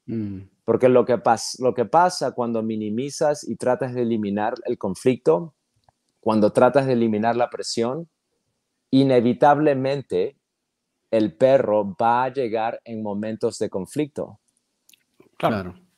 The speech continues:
Speaker 1: claro.
Speaker 2: ¿Me entiendes? Y, eh, por eso
Speaker 1: Claro.
Speaker 2: es que digo, eh, de esta manera, usted, estoy seguro que ustedes piensan de esta manera y mucha gente piensa de
Speaker 1: Claro.
Speaker 2: esta manera,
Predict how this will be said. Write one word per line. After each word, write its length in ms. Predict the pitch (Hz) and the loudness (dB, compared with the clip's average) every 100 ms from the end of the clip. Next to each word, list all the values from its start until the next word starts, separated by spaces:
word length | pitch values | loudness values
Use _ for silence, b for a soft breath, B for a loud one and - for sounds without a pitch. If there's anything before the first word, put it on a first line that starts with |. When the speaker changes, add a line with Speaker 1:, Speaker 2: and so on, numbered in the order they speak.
| _ _ | _ _
Speaker 1:
claro. 260 | - 101 92 _ - | -10 -8 -10 _ -2
Speaker 2:
¿Me 80 | |
entiendes? 420 | 107 135 147 95 90 | 2 4 4 4 2
Y, 220 | 123 120 123 | 2 6 4
eh, 120 | - | 4
por 160 | 110 | 4
eso 180 | 120 104 | 4 2
Speaker 1:
Claro. 0 | |
Speaker 2:
es 40 | 135 | 0
que 140 | 123 | 0
digo, 300 | 120 143 107 | 2 4 2
eh, 120 | 98 101 | 2 -2
de 120 | 101 | -2
esta 220 | 110 - 131 | -2 -2 -2
manera, 520 | 123 123 139 127 113 | -2 0 0 0 -2
usted, 340 | 107 - 110 | -8 -4 -2
estoy 260 | 101 - 101 | -2 -2 -6
seguro 260 | - 110 107 | 0 0 0
que 60 | |
ustedes 260 | 104 110 98 | -2 -6 -6
piensan 300 | 117 107 113 | -6 -4 -6
de 40 | |
esta 160 | 107 110 | -6 -6
manera 280 | 113 135 131 | -2 -2 -2
y 20 | |
mucha 240 | 123 139 | -4 -8
gente 260 | - 139 131 | -8 -6 -4
piensa 240 | 120 101 110 | -4 -4 -4
de 40 | |
Speaker 1:
Claro. 40 | 104 | -4
Speaker 2:
esta 120 | 101 | -4
manera, 480 | 95 95 90 90 | -4 -4 -4 -6